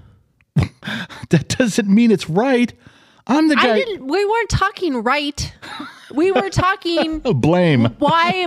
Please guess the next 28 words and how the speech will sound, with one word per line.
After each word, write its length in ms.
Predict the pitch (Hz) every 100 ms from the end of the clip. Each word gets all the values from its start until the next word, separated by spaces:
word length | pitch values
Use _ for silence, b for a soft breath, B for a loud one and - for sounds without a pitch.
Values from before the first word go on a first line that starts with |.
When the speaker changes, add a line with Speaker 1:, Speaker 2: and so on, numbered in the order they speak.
| 311
Speaker 2:
my 120 | 320
car 540 | 302 339 339 294 254 247
is 220 | 285 277
a 40 |
mess. 760 | 285 349 208 170 220 202 190 -
Speaker 1:
Okay, 340 | 117 113 104 92
so 240 | - 120
you're 240 | 117 120
admitting 420 | 110 120 180 170 120
that 140 | 123
it's 140 | 160
not 200 | 139 143
my 180 | 139 120
fault, 400 | 104 135 117 92
but 140 | 90 92
you're 160 | 98
gonna 180 | 92 95
blame 340 | 82 92 92 76
me. 240 | 65 117 -
Speaker 2:
I 100 | 226
didn't 200 | 262 269
say 140 | 294
that 180 | 285 302
either. 240 | 415 381 175
Speaker 1:
It 140 | 120
sounds 360 | 117 156 233 170
like 260 | 98 85 90
it. 180 | 113